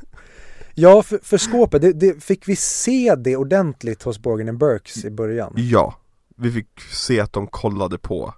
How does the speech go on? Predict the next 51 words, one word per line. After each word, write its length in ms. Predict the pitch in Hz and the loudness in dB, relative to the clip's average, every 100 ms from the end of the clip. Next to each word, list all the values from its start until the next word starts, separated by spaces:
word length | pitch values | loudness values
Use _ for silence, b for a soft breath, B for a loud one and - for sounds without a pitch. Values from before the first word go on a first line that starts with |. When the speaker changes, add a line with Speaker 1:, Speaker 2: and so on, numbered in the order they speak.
| - | -4
Speaker 1:
Ja, 140 | 123 | -4
okej. 200 | 120 113 | -2 -4
Speaker 2:
ett 160 | 113 123 | -2 -2
liknande 840 | 127 131 104 - 131 139 135 104 | 0 -2 -6 -8 -6 -4 -4 -6
skåp. 480 | - - - - - - _ _ _ _ | -10 -14 -14 -16 -16 -20 _ _ _ _
Speaker 1:
Okej, 260 | 135 113 104 | -14 -12 -10
så 100 | 123 | -4
nu 120 | 135 | 0
har 80 | 135 | 0
vi 80 | 117 | 0
sett 220 | 120 - | -6 -4
i 40 | |
alla 100 | 113 | -4
fall 140 | 110 104 | -4 -8
ett 100 | - | -10
till 280 | 135 110 | -10 -8
skåp, 420 | 98 - 117 80 - | -10 -8 -8 -8 -10
så 80 | |
då 60 | 113 | -10
förstår 260 | 104 - 107 | -8 -6 -6
vi 60 | |
att 100 | 101 | -6
det 100 | 110 | -6
har 120 | 101 | -8
någonting 460 | 104 127 104 - 101 | -6 -8 -8 -10 -12
med 100 | 101 | -12
skåp 280 | - 135 98 | -4 -4 -4
att 80 | 104 | -8
göra. 220 | 98 107 | -10 -10
Så 100 | 101 | -10
då 80 | 110 | -8
undrar 240 | 110 104 | -6 -6
vi, 100 | 104 | -6
hur 300 | 98 139 131 | -4 -4 -4
är 100 | 113 | -6
IKEA 520 | 110 - 131 110 120 117 | -10 -10 -10 -6 -4 -4
inblandade 460 | 95 95 95 95 | -6 -12 -12 -12
i 40 | 104 | -12
det 60 | |
här? 220 | 101 - - | -12 -16 -6
Speaker 2:
Exakt. 520 | 98 - - - - b b | -4 -4 -6 -8 -14 b b
För 140 | - 135 117 117 107 | 2 2 2 -10 -6
Draco 320 | 131 208 233 | 2 4 4
kommer 260 | 202 180 170 - - | 0 2 0 -4 0
återkomma 640 | 170 151 - 190 196 113 | 0 0 -2 0 2 0
med 220 | 101 113 110 | 0 -2 -2
sitt 160 | 110 | -6
skåpande. 680 | - - 120 - 165 117 - - | -6 -4 -2 0 -2 -2 -6 -8
Det 260 | 123 170 | 0 2
är 60 | 156 | 2
det 120 | 131 | 0